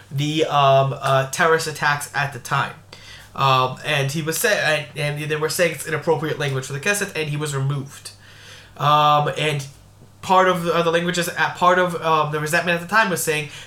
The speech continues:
"This is what happens if, um, these Arab parties become in power." Um, another time that a politician was removed from the podium <clears throat> was actually Ahmed Tibi himself, who was removed, had to be forcibly removed.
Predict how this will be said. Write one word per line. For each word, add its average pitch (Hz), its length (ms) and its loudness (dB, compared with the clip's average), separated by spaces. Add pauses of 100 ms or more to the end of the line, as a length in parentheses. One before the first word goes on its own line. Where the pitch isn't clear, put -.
"This 165 220 -2
is 165 100 -4
what 170 120 0
happens 160 520 -2
if, 151 360 -6
um, 139 240 0
these 143 160 -4
Arab 143 320 0
parties 143 340 0
become 139 320 -4
in 139 180 -6
power." 151 380 -2 (640)
Um, 156 180 0
another 208 260 4
time 190 340 2
that 170 180 2
a 175 80 0
politician 170 600 0
was 160 220 0
removed 151 380 -4
from 147 240 -4
the 135 60 -6
podium 185 500 2 (400)
<clears throat> - 0 - (340)
was 151 320 -2
actually 190 480 2
Ahmed 156 320 2
Tibi 147 200 -4
himself, 214 640 0 (300)
who 170 100 -2
was 165 200 2
removed, 175 460 0
had 175 200 2
to 180 60 -6
be 160 120 -6
forcibly 190 680 0
removed. 214 460 -4